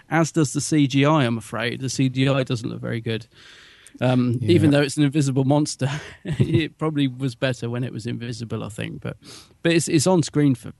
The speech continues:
Speaker 1: seconds, isn't it? It's not even,
Speaker 2: Yeah.
Speaker 1: it's not even in, I think it's just 'cause the rest of the episode looks so amazing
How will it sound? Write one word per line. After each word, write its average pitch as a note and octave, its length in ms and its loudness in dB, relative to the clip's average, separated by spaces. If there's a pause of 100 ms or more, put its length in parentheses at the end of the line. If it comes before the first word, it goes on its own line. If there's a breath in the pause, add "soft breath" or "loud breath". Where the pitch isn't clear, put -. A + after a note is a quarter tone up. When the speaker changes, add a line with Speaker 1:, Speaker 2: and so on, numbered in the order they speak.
Speaker 1:
seconds, A#2 640 -8
isn't A#2 200 -6
it? - 60 -8
It's A#2 100 -12
not C#3+ 160 -2
even, A2 240 -2
Speaker 2:
Yeah. A2 100 -6 (400)
Speaker 1:
it's - 140 -12
not B2+ 160 0
even A#2 240 0
in, A#2+ 160 -2
I - 80 0
think A#3+ 180 4
it's E3+ 80 2
just A3+ 160 0
'cause D3 120 0
the B2+ 100 0
rest D3 260 -2
of C3 40 0
the D3+ 80 2
episode C3 440 -6
looks C3+ 200 -6
so D3 160 -2
amazing D3+ 680 -2